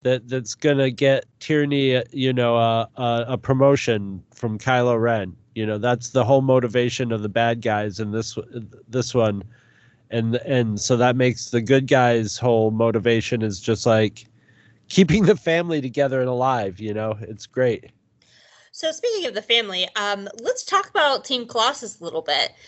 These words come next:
Speaker 2: So
Speaker 1: Did
Speaker 2: we
Speaker 1: I just
Speaker 2: have
Speaker 1: segue for you? Thank you.
Speaker 2: Ex-
Speaker 1: Oh,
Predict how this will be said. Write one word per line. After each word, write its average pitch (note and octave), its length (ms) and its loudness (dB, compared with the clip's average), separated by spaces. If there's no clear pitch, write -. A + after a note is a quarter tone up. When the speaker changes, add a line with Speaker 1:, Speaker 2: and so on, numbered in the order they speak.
Speaker 2:
So A#3+ 320 4
Speaker 1:
Did A#3+ 40 6
Speaker 2:
we D#3 80 4
Speaker 1:
I G3 60 2
just G#3+ 120 -6
Speaker 2:
have A3 380 2
Speaker 1:
segue G#3+ 180 -4
for A3+ 220 -6
you? B3+ 140 -6
Thank G#3 400 -14
you. G#3+ 60 -18
Speaker 2:
Ex- - 100 -12
Speaker 1:
Oh, G3+ 180 -14